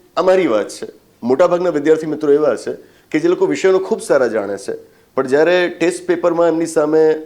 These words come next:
સો ક્વેશ્ચન્સ હોય ને તો એ they get confused, એ ગૂંચવાઈ જાય છે. એમને કેવી રીતે હેન્ડલ કરવું,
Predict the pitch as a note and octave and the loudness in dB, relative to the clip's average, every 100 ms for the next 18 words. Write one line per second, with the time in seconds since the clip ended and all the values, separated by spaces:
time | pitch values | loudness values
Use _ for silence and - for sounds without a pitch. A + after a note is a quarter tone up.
0 | - D#3 D3 C#3+ C3 D3 C3 - E3 C#3+ | -6 -2 -2 -4 -6 -4 -6 -6 -6 -4
1 | - C#3 D3+ C#3+ A2 G#2 - _ F#3+ G3 | -4 -2 0 -2 -4 -8 -20 _ -2 -2
2 | - C#3 - C#3+ G2+ - - _ _ _ | -2 -4 -2 -8 -8 -14 -20 _ _ _
3 | _ _ - C#3 C#3+ D#3 C3+ G2+ F#2+ F2+ | _ _ -14 -6 -4 2 2 0 -4 -6
4 | - - - _ _ - C#3 D#3+ D3+ D#3 | -12 -18 -18 _ _ -6 -4 -2 0 0
5 | F3 E3 A#2 B2+ E3 D#3+ G#2+ F2+ | 0 -2 -2 -2 -2 -2 -6 -8